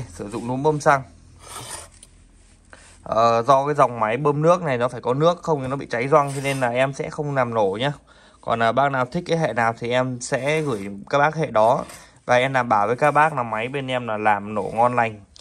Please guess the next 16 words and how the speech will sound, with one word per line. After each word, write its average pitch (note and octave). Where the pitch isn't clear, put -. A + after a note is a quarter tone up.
Các C3
bác C#3
về A2+
sử -
dụng -
bình A#2
thường A#2
ngon C3
lành A#2+
hết D#3
nhá, D#3+
không C3+
vấn C3
đề C3
gì. A#2
Đó. B2